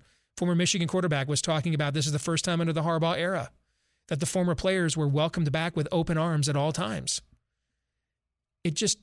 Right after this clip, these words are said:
it felt like Michigan football again. And I, I didn't think that feeling was ever gonna come back. I really didn't. I was in a, I was in a very dark place. And whether it was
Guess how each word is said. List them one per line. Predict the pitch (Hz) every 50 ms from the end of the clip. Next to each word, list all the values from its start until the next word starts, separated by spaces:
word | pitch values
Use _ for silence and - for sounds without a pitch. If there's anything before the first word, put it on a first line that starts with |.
| - - -
it | - 156 -
felt | - - - 214 226 -
like | 220 202 175 -
Michigan | 165 180 175 - 202 165 160 156
football | 139 - - 165 151 - - 113 92 95 -
again. | 139 - - - 160 - _ _ _ _ _ _ _ _ _ _ _ _ _ _ _ _ _ _ _ - - - -
And | 147 139 131
I, | 127 135 156 - - _ _ _ _ _ _ _ -
I | 147 160
didn't | 175 190 180 165
think | - 196 196 180
that | - - - -
feeling | - 175 175 180 175 170
was | 165 143
ever | 175 165 165 165
gonna | 156 170 170
come | - 165 165
back. | 147 156 170 151 139 - - - -
I | - 139
really | 139 147 156 160 165
didn't. | 147 156 151 135 131 - - - - - _ _ _ _ _ -
I | - 135
was | 156 160 139 151
in | 147 131
a, | 123 120 117 _ _ _ _ _ _ _ _ -
I | 165
was | 160 151
in | 156
a | 135
very | 123 123 131 165 170 175 175 170
dark | 147 127 175 147 147 143 -
place. | - - 131 113 123 - - - - _ _ _ _ _ _ _ _ _ _ _ _ _ _ _ _ _ _ -
And | 143 143 143 143 143 147 147 - -
whether | - 139 160 160 156 165 165
it | 165 -
was | 156 156 156 156 156 147 - -